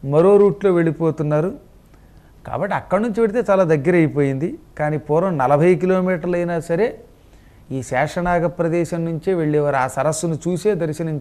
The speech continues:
చేసుకుని వెళ్ళేవారన్నమాట. సరే, కాలప్రభావాలు మారుతున్నాయి. నిజంగా ఇప్-, ఆ నీరు ఆకుపచ్చగానే ఉంటుంది. అక్కడ దాకా వెళ్ళిన తర్వాత ఇంకొంచెం ముందుకెడితే అక్కడ ఉంటుంది ద్రోణ పర్వతం.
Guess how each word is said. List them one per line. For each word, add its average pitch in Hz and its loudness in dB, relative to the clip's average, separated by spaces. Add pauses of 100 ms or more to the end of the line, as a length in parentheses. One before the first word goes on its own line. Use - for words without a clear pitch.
చేసుకుని 180 -8
వెళ్ళేవారన్నమాట. 117 -8 (1500)
సరే, 202 -8
కాలప్రభావాలు 165 -2
మారుతున్నాయి. 135 -6 (520)
నిజంగా 190 0
ఇప్-, - -2
ఆ 131 -2
నీరు 170 0
ఆకుపచ్చగానే 185 -2
ఉంటుంది. 127 -6 (760)
అక్కడ 143 -4
దాకా 160 2
వెళ్ళిన 190 2
తర్వాత 233 0
ఇంకొంచెం 220 2
ముందుకెడితే 233 2
అక్కడ 214 2
ఉంటుంది 196 2
ద్రోణ 175 2
పర్వతం. 151 -2